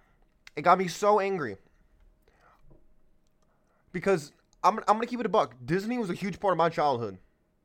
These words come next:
as it was for probably a lot for you out, a lot of you out here are probably still big fans of Disney and you haven't let it go yet,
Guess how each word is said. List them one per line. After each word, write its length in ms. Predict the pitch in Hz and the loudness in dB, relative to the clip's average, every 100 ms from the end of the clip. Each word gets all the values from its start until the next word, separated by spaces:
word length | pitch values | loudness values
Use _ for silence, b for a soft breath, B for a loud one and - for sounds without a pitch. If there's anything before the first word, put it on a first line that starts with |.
| _ _ _ - | _ _ _ 4
as 200 | 165 180 | 6 6
it 60 | 180 | 6
was 240 | 190 196 | 4 2
for 100 | 196 | -2
probably 380 | 190 196 202 202 | -2 2 2 2
a 60 | 202 | 2
lot 280 | 208 214 | 2 2
for 80 | - | -4
you 220 | 175 170 | -4 2
out, 180 | 151 139 - | 2 2 2
a 80 | |
lot 180 | 175 226 | 6 6
of 80 | 202 | 6
you 100 | 202 | 6
out 200 | 196 190 | 4 4
here 320 | 190 185 185 b b b b b b - - | 0 -2 -4 b b b b b b -20 -4
are 100 | 170 | 2
probably 300 | 196 202 190 | 6 6 6
still 200 | - 233 | 4 4
big 200 | 190 196 | 4 0
fans 240 | 202 180 139 | 0 -2 -2
of 40 | |
Disney 280 | 151 143 131 | -8 -6 -4
and 80 | 135 | 0
you 60 | |
haven't 180 | 147 147 | 0 0
let 100 | 147 | -2
it 100 | 135 | 0
go 220 | 143 151 | 0 0
yet, 280 | 143 113 | 0 -2